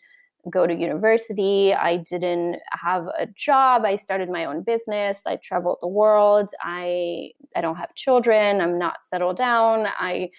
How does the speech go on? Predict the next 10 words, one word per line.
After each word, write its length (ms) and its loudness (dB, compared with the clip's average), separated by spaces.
I'm 240 2
always 680 4
just 260 -6
jumping 460 -2
between 460 -8
careers, 880 0
and, 460 -8
and 120 -4
it's 220 -6
just, 320 -6